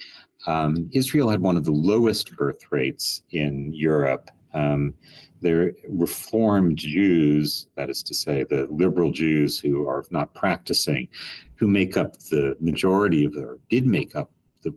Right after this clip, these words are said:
overwhelming majority of the population of Israel, um, have very few children. They were pioneers in low birth rates. Um, and,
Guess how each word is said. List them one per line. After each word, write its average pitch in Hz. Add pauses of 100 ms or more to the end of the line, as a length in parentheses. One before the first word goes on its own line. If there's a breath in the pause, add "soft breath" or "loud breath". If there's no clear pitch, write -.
overwhelming 101
majority 73
of 69
the 73
population 69
of 76
Israel, 69 (680 loud breath)
um, 78 (220)
have 104
very 113
few 92
children. 64
They 71
were 76
pioneers 73
in 67
low 69
birth 69
rates. - (840 loud breath)
Um, 73 (260)
and, 85